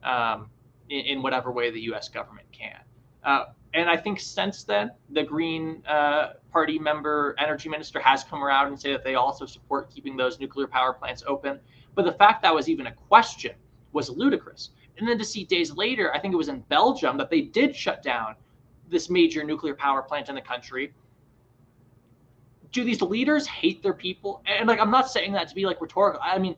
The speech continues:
genuinely, you look at a situation like this and you go, "Do these people give a fuck about the livelihood of others?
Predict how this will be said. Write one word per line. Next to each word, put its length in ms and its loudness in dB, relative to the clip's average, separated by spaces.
genuinely, 640 2
you 100 0
look 140 0
at 60 -8
a 40 -10
situation 460 -4
like 100 -8
this 180 -12
and 100 -8
you 80 -4
go, 260 0
"Do 120 -4
these 200 -4
people 360 -4
give 300 0
a 160 0
fuck 500 0
about 320 4
the 60 -4
livelihood 500 0
of 80 -6
others? 360 0